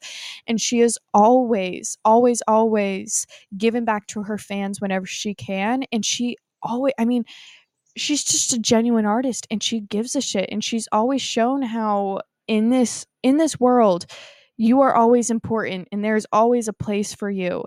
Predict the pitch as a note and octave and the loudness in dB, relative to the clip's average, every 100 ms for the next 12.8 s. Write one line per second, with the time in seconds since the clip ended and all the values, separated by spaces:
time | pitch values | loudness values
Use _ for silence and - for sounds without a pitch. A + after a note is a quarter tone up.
0 | - G3+ G3 G3 F#3+ F#3+ G3 - - - | -10 -4 0 0 0 -2 -6 -10 -16 -20
1 | - - - B3+ C4 A#3 B3 A3 A3 A#3+ | -10 -8 -2 -2 0 -2 -2 -2 -2 -2
2 | A3+ G#3+ G#3 - _ - C4 C#4+ A3 G3 | 0 -2 -2 -8 _ -4 0 -2 0 0
3 | F#3+ A3+ C4 D4+ D4+ - A3 G#3 G#3+ B3+ | 0 -2 -2 -2 -4 -4 -2 0 0 0
4 | C#4+ D#4+ E4 E4 _ - G#3+ A3+ A3+ A3+ | -2 -2 -2 -8 _ -10 -2 0 0 -4
5 | A3+ G#3+ F#3+ F3+ - - - - F#3+ F#3 | -2 -2 -2 -4 -8 -14 -12 -4 -4 -2
6 | F3+ D#3+ - - G#3 G3+ A3+ C4+ C4+ - | -2 -4 -6 -10 -8 -2 0 2 0 -2
7 | - - - _ - A#3 A#3 A#3 A#3+ A3 | -18 -20 -20 _ -2 2 4 4 2 2
8 | G#3 A#3+ B3 G#3 - _ - - - A3+ | 2 4 4 2 -2 _ -8 -4 2 2
9 | A#3 G#3+ A3+ A3+ A3 G#3 F#3+ F#3+ F#3 F#3 | 2 -2 0 0 2 0 -2 -2 -4 -4
10 | F#3 F3 E3 E3+ - - - B3+ C4 - | -6 -6 -8 -10 -12 -8 -6 -4 -4 -4
11 | - B3+ D4 C#4 - - A3 - - - | -4 -2 -2 -2 -6 -8 -8 -6 -8 -2
12 | A#3 A#3+ B3+ A#3 A3+ F#3+ - - | 0 2 2 2 0 0 -4 -10